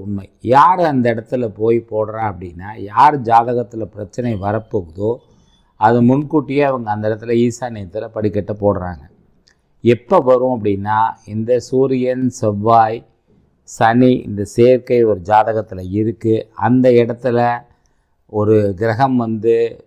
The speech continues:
கோல்சாரப்படி கிராஸ் பண்ணும்போதோ இல்ல தசாபுக்தி அந்தரங்கள் சேர்க்கை நடக்கும் பொழுதோ அப்போ விபத்துக்கு நடக்கிறதுக்கு வாய்ப்புகள் இருக்கு.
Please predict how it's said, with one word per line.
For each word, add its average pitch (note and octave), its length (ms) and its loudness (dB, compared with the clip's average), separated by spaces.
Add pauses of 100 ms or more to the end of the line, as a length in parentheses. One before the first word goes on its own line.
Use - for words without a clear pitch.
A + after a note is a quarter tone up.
(120)
கோல்சாரப்படி A2 720 0
கிராஸ் A2+ 440 0
பண்ணும்போதோ G#2 680 -4 (640)
இல்ல A2+ 200 0
தசாபுக்தி A#2+ 800 0
அந்தரங்கள் A2 600 -6
சேர்க்கை A#2 480 0
நடக்கும் G2+ 480 -6
பொழுதோ G2 340 -4 (480)
அப்போ A#2 280 0
விபத்துக்கு A#2+ 540 2
நடக்கிறதுக்கு G2+ 720 -8
வாய்ப்புகள் G2+ 560 -4
இருக்கு. D#2+ 320 -12